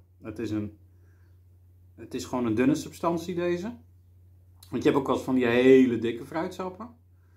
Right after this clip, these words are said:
Eh, dan is heel je glas gelijk met een malle moer. Maar dat is met deze niet. Nee, dat valt met deze wel mee.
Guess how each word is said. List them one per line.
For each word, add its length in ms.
Eh, 960
dan 180
is 100
heel 160
je 80
glas 320
gelijk 240
met 100
een 80
malle 220
moer. 380
Maar 180
dat 120
is 120
met 140
deze 300
niet. 240
Nee, 240
dat 100
valt 160
met 120
deze 260
wel 120
mee. 300